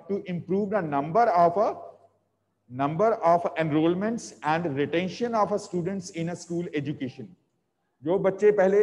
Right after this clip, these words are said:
एजुकेशन छोड़ देते थे because of the poor conditions to earn their livelihoods,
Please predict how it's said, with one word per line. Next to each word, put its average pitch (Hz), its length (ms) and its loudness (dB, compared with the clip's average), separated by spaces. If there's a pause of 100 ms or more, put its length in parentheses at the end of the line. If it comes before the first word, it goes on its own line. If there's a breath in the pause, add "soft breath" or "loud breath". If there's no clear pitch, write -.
(120)
एजुकेशन 185 460 -2 (100)
छोड़ 202 220 4
देते 185 340 2
थे 208 140 2 (340)
because 170 380 0
of 175 160 0
the 185 80 -2
poor 196 260 2
conditions 190 680 -6 (920)
to 185 200 -4
earn 190 240 2
their 190 160 6
livelihoods, 170 680 2